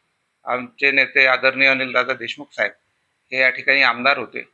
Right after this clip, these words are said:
आणि त्यांच्या कालावधीमध्ये सुद्धा या गावातील गेल्या दोन वर्षात अनेक कामं झाली, अनेक रस्त्याची कामं झाली, अनेक नाल्याची कामं झाली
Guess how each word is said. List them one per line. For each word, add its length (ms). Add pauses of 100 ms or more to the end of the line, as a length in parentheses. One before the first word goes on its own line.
(140)
आणि 180
त्यांच्या 300
कालावधीमध्ये 800
सुद्धा 420 (480)
या 420 (280)
गावातील 380
गेल्या 280
दोन 280
वर्षात 400 (200)
अनेक 300
कामं 220
झाली, 240 (460)
अनेक 220
रस्त्याची 400
कामं 260
झाली, 220
अनेक 240
नाल्याची 360
कामं 280
झाली 240